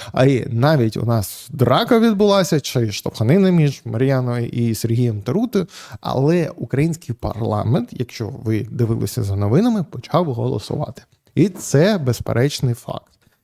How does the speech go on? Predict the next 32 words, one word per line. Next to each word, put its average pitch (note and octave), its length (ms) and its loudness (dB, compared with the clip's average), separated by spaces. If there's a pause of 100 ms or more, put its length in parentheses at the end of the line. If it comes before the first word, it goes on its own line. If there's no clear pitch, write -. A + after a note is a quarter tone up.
(240)
І F#3 240 -2 (280)
тут G#3 440 4 (180)
наші C3+ 580 2
неуважні A2+ 760 2
аналітики B2 640 0
або A#2 420 -2
неуважні A2+ 680 2
глядачі C4+ 480 2
сказали F#3+ 440 0
б: - 180 -6
«Та, C4 120 -2
в - 560 -16
принципі, D3+ 420 0
все D#3 360 2
відновилось, C#3+ 560 -2
воно B2 260 -2
все - 180 -12
працює». C3+ 640 -6 (480)
Більш B2 420 -2
того, E3+ 360 2
якщо A#2 520 -4
дивитися A#2 540 -6
на G2 160 -10
дані, G3+ 420 2
а - 80 -4
ми G#2+ 120 -2
вам, G#2 320 -8
відповідно, A2 420 -2
їх G#2 160 -4
теж - 280 -4
сьогодні G#2+ 380 -2
покажемо, C4 540 -2